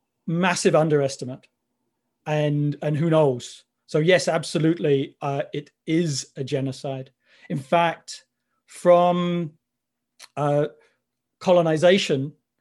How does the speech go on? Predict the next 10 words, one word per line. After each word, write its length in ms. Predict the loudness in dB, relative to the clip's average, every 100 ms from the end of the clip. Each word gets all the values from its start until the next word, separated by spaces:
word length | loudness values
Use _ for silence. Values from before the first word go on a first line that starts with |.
| _ _ _
to 300 | 0 2 2
nineteen 540 | 0 0 -2 -4 -4 -4
hundred, 500 | -4 -2 -4 -6 -10 _ _ -12
it 80 | -10
is 180 | -10 -6
estimated 760 | -4 -4 -2 -2 0 -2 -4 -4
that 140 | -4
in 80 | -2
the 120 | -2
Americas, 880 | 0 2 2 2 -6 -6 -12 -20